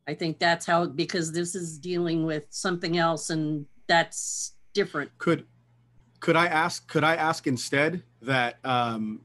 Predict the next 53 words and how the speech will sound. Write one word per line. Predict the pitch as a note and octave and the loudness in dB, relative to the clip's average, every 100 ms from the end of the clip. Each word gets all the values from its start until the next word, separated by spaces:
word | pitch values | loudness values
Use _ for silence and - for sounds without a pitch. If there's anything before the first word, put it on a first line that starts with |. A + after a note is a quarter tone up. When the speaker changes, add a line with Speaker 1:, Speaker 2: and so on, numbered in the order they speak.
| - | -6
Speaker 2:
since, | D3+ B2 - C#3 | -4 -2 -6 -8
since | - C3 | -4 -2
Yolanda | C3 B2+ C#3+ D3 | 0 0 2 2
and | C3 | 2
I | C#3 | 2
are | B2+ | 2
on | B2 B2+ | 0 0
the | A#2 | 0
ad | B2 | -2
hoc | C3 C#3 - | -4 -6 -10
committee, | - A#2+ B2 C#3 | -8 -4 -2 -2
that, | B2+ A2+ | -2 -6
uh, | B2 | -6
that | B2 A#2+ | -8 -6
we | B2 | -4
hear | A2+ B2+ C#3 C#3 | -4 0 2 2
that, | C#3+ D3 - _ - - A2+ C#3+ | 0 0 -4 _ -20 -20 -18 -10
we | B2+ C3 | -4 0
hear | C3+ C#3+ | 2 2
those, | C3 A#2+ | 2 0
that, | A2 C3 | -4 -8
you | B2 C3 | -6 -4
know, | A#2 | -4
those | A#2 G#2 | -4 -4
wishes, | C3 - D3+ - - _ - | -4 0 -2 -4 -14 _ -10
and | A#2 | -6
can | B2+ A#2+ | -2 0
we, | C3 C3 | 2 0
can | - A#2+ | -2 -2
we | B2 | -2
take | - C#3+ C3+ | -2 -2 -2
this | D3+ D3 | -2 -2
into | - C3 - | -2 -4 -2
a | B2 | -4
conversation | C3+ B2+ B2 C3 - C#3 - - - | -2 -2 -2 -2 -2 -4 -6 -16 -6
with | B2+ | -4
the | C3 A#2+ | -2 0
ad | B2 | 2
hoc, | C3 B2+ - - | 0 -4 -8 -8
uh, | B2+ A#2+ | -4 -2
Speaker 1:
Yes. | A2+ | -2
Speaker 2:
committee | C3 C3 | -2 -2
from | B2 | -4
city | - B2+ | -6 -6
council | B2 C3+ C3+ C#3+ - - - | -2 -2 -2 -4 -6 -20 -10
and | A#2+ | -2
let | B2 B2 | 0 2
that | C#3 A2+ | 0 -2
be | |
the | B2 | -4
place | B2 C3 B2 | -2 -2 -2
where, | C3 B2+ | 0 0
where, | B2 B2 B2 | 0 0 0